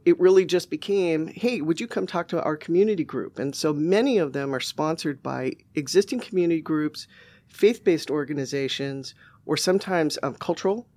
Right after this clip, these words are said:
groups that have decided this made sense for them. But the key that we end up saying is, even though you've gathered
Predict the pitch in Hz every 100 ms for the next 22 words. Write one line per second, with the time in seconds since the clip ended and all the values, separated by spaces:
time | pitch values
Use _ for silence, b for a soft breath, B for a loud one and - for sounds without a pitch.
0 | _ - 208 285 - - 160 - 160 139
1 | 147 - 147 139 143 135 b b _ 165
2 | 175 175 160 - 160 151 - 139 139 175
3 | 135 131 b b b b b - 160 -
4 | - 247 233 196 190 185 151 - 220 208
5 | 160 131 180 262 233 175 - 165 196 170
6 | 170 151 160 196 214 -